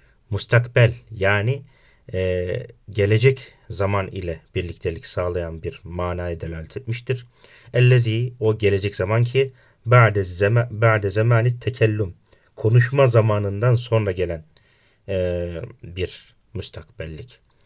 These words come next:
Konuşma zamanından son-, sonra olduğu için bir emir ile birlikte. Sen yaz. Bundan sonra yazılacak, e, fiil. Bundan sonra olması gereken fiil. Bu, e, tekellüm zamanından sonra mecburen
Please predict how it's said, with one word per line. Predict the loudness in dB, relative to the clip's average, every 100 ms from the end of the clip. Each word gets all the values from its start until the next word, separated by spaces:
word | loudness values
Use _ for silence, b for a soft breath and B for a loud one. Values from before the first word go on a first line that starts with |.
| b b b b
Konuşma | _ 4 4 4 2
zamanından | 2 0 -2 -4 -6 -8
son-, | -4 -4 -4 -12
sonra | -6 0 2 2 -2 -8
olduğu | -10 -8 -10
için | -12 -12 -16 -16 _ _ _
bir | -2 -2 -2
emir | -2 0 -2 -4
ile | -6 -6
birlikte. | -6 -14 -14 -16 -16 b b b
Sen | 0 0 2
yaz. | 4 4 4 -6 -18 _ _ _ _ b b b -2
Bundan | 2 2
sonra | 2 2 4 2 0 -4
yazılacak, | 0 2 4 4 6 2 -2 -20 _ _ _ b b b _ -8
e, | -6 -6 -10
fiil. | -4 -4 -4 -8 _ _ _ _ _ _ _
Bundan | 2 6
sonra | 4 2 0 -2
olması | 0 0 0 -2 0
gereken | 0 0 -4 -6
fiil. | -8 -10 -12 _ -2
Bu, | 0 -2 -8 -12
e, | -12
tekellüm | -8 -4 0 0 0
zamanından | 2 4 6 4 2
sonra | -2 -4
mecburen | -4 -6 -6 -6 -8